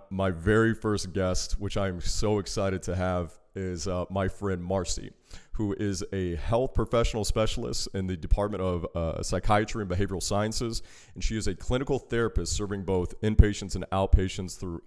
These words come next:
advocacy and consultation. So please, you guys, give it up to my very good friend,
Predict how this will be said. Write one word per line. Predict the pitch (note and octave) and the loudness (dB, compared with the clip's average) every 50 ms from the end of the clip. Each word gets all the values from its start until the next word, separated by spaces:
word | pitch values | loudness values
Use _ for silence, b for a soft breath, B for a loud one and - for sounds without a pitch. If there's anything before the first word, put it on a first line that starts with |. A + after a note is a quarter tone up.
| - - | -6 0
advocacy | F#2+ G#2 G#2+ G#2 G#2+ G2+ - A2 F#2+ - - G#2+ G#2 G2+ - - | 2 2 2 2 -2 -8 -8 -8 -8 -8 -8 -8 -8 -8 -8 -8
and | - F2+ | -10 -6
consultation. | - - G#2 G2 - - F2+ - - G#2+ G#2 G#2 G2+ - A2+ G#2+ G#2 G2+ - B B B B B B B B B | 0 2 2 2 2 -2 -4 -2 2 2 2 2 2 0 0 -2 -2 -2 -8 B B B B B B B B B
So | B - G#2 | B -4 0
please, | - - B2+ A#2+ A2+ F#2 | 0 2 2 2 2 0
you | G#2+ G#2 | -2 2
guys, | A2 A2+ G#2+ G#2 F#2 - | 4 4 4 4 2 2
give | G2+ G#2 F#2 | 0 2 2
it | G#2 G#2 | 4 4
up | G#2 G#2 G#2 - - - - - | 4 4 4 2 0 0 0 -2
to | - - | -4 -2
my | G2+ G2 F#2 | 0 0 0
very | E2+ F#2 G2 G2+ G2+ G2+ | 0 2 2 2 2 2
good | F2+ G2 F2+ - | 0 -2 -4 -4
friend, | - - G#2 G2+ G#2+ G2+ G2+ G2+ F#2+ - | -2 -2 0 0 0 0 -2 -4 -8 -10